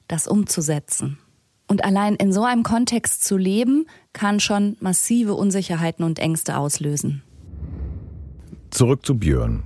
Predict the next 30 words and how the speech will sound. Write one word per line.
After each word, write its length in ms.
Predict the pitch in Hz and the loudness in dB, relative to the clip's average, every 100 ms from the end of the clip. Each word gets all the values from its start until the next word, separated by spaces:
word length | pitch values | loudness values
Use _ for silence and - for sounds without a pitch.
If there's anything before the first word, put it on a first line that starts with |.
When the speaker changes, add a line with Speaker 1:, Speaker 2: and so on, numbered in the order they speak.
| - | -2
Speaker 2:
Die 100 | 92 | 0
Entscheidung 680 | 80 92 - 92 95 101 104 | 2 0 0 2 2 2 0
fällt 320 | - 82 78 | 0 0 2
ihm 100 | 80 | 2
nicht 200 | 82 80 | 2 0
leicht, 440 | 64 57 58 - - | -2 -2 -4 -4 -4
doch 80 | - | -2
er 120 | - | -2
kann 380 | - 87 110 107 | 0 2 2 0
keine 240 | - 92 92 | 2 2 2
Kraft 380 | - 71 - | -2 -4 -2
mehr 160 | 67 - | -4 -2
aufwenden. 580 | - - - - - 65 _ | -4 -4 -4 -4 -4 -6 _
Es 220 | 85 80 - | -2 -2 2
geht 320 | 87 87 - | 2 2 2
ihm 240 | 90 90 | 4 4
in 120 | 76 | 2
dieser 240 | 71 76 71 | 2 2 2
Situation 600 | 76 - 71 - 76 76 | 0 0 -2 2 2 2
schlecht. 420 | - 65 - - - - - | 2 -2 -2 -8 -20 -12 0
Und 140 | 92 | 2
so 100 | 95 | 2
trennt 340 | 82 202 107 | 2 4 4
er 120 | 82 76 | 4 2
sich 280 | 78 76 - | 2 0 0
Ende 300 | 87 92 104 | 4 4 4
zweitausendvierzehn 1000 | - - 95 101 101 95 65 64 - 65 | 2 0 0 2 2 0 -2 -2 0 0
von 160 | - 76 | 2 2
seiner 220 | 76 92 | 4 2
Frau. 360 | - - 50 | 0 -4 -6